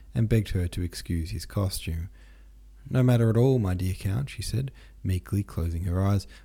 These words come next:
"but I'll go to Bezukov's myself. Pierre has arrived, and now we shall get anything we want from his hothouses. I have to see him in any case. He has forwarded me a letter from Boris.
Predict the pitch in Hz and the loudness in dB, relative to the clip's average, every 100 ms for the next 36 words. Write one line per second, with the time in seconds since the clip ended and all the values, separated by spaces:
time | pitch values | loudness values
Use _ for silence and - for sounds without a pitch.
0 | - 120 131 123 127 123 113 110 104 107 | -2 2 4 4 4 4 2 2 2 -2
1 | 98 101 92 - 101 - - 117 110 101 | 0 0 0 -2 -6 -4 0 2 4 2
2 | 95 - - - 87 110 92 117 135 - | 0 -4 -10 -6 0 0 0 -2 -4 -10
3 | - - - 95 101 98 104 104 - 95 | -20 -12 -4 0 2 2 2 0 0 -2
4 | 92 101 - - - - - 131 113 87 | 0 -2 -4 -12 -20 -10 0 2 2 -2
5 | 85 90 117 - - - - 95 95 - | -2 -2 -2 -4 -12 -16 -8 -4 0 0
6 | 131 120 98 - - - - - - - | 2 2 0 -2 -6 -12 -16 -20 -20 -20
7 | - 95 104 - 87 - 98 92 87 82 | -8 -2 -2 -2 -4 -2 0 0 -2 -2
8 | 87 - 98 123 - - - - 101 95 | -4 -2 0 0 -2 -10 -20 -4 0 0
9 | 92 - 120 104 90 98 92 85 85 87 | 0 2 4 4 2 0 0 0 -2 -2
10 | 87 - 87 87 104 82 - | -2 -4 -4 0 0 0 -4